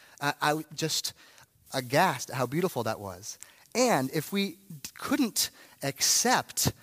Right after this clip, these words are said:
this different vision, this different cosmovision, we as a Christian community would be robbed of that nature of Christ,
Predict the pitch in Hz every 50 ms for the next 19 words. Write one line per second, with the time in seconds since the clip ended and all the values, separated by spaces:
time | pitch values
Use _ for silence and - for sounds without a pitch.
0 | - - - - 135 139 139 135 131 - - - - - 160 131 120 - 185 202
1 | - - 160 131 120 117 - - - - - - 123 117 135 156 175 147 120 101
2 | 92 98 139 - - - 127 - - - 190 - - - - - - - 170 202
3 | 214 170 127 107 98 107 104 101 - 104 101 - _ - - - - - - -
4 | 131 196 208 214 196 151 135 123 135 - - - 180 - - 131 123 - - -
5 | 151 175 208 165 107 98 104 101 107 101 107 107 107 101 117 123 127 110 95 -
6 | - - - - - - - - - - 123 107 113 117 117 117 - - _ -
7 | _ _ - 117 131 143 139 - 113 101 - - - 104 87 82 - - - -
8 | -